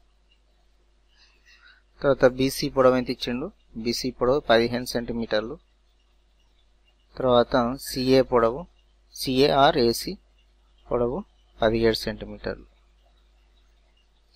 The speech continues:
లంబకోణ త్రిభుజాన్ని గీద్దాం. ఈ లంబకోణ త్రిభుజంలో లంబానికి ఎదురుగా ఉన్న భుజం కర్ణం.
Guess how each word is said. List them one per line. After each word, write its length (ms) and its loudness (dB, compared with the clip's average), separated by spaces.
లంబకోణ 420 4
త్రిభుజాన్ని 420 -2
గీద్దాం. 360 -4
ఈ 40 -8
లంబకోణ 500 2
త్రిభుజంలో 760 0
లంబానికి 840 6
ఎదురుగా 440 8
ఉన్న 200 2
భుజం 320 -2
కర్ణం. 560 2